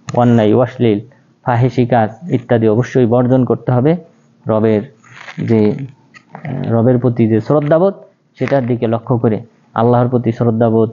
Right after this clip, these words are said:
নবীর বাণীর প্রতি শ্রদ্ধাবোধ, তিনি যে সকল কাজ নিষেধ করেছেন সেগুলি বর্জন করতে হবে,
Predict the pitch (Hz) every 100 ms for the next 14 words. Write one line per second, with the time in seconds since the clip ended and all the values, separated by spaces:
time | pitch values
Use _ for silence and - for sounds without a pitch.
0 | 113 123 127 120 - - - 107 127 147
1 | 139 143 135 120 131 120 127 120 117 -
2 | - _ _ 127 120 120 120 123 127 120
3 | 120 117 123 156 143 139 120 120 117 117
4 | 117 113 123 120 131 123 120 127 123